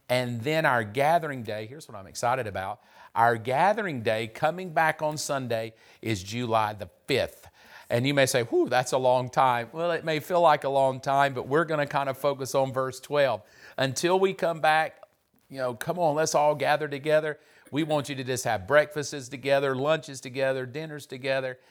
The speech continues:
hang out together, make bonfires together, and begin to build a small community back, fellowship with each other, build relationships with each other, because it's out of that community that we can begin to come back. So July the fifth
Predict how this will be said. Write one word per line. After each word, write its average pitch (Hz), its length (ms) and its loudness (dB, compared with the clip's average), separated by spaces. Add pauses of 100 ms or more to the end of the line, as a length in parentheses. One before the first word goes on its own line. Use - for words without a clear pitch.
(180)
hang 180 260 -2
out 160 220 4
together, 143 400 0
make 139 300 -4
bonfires 151 640 0
together, 139 520 0 (260)
and 131 180 0
begin 143 340 -2
to 139 80 0
build 147 500 0
a 127 120 -6
small 147 480 2
community 147 580 -6
back, 135 540 -2 (280)
fellowship 175 680 2
with 139 160 -4
each 139 240 -8
other, 131 300 -4
build 160 400 -2
relationships 143 840 -2
with 123 140 -8
each 120 220 -10
other, 120 340 2 (380)
because 131 320 2
it's - 240 -6
out 151 180 6
of 147 140 0
that 139 240 0
community 139 720 -4 (320)
that 117 120 -4
we 131 140 -4
can 127 180 -6
begin 120 460 -8
to 123 100 -16
come 117 300 -4
back. 110 260 0
So 120 160 -8
July 131 400 0
the 120 100 -8
fifth 107 360 -12